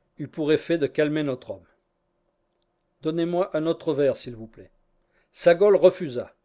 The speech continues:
Dites-nous d'abord ce que vous savez, ensuite nous verrons. C'est au sujet des vieux, c'est moi.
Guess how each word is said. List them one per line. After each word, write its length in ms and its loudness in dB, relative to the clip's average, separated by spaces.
Dites-nous 440 -2
d'abord 380 8
ce 100 -6
que 140 -12
vous 120 -12
savez, 460 -2
ensuite 420 -6
nous 120 -6
verrons. 300 -4
C'est 240 -14
au 60 -4
sujet 340 -4
des 120 -2
vieux, 280 -8
c'est 220 -6
moi. 220 -12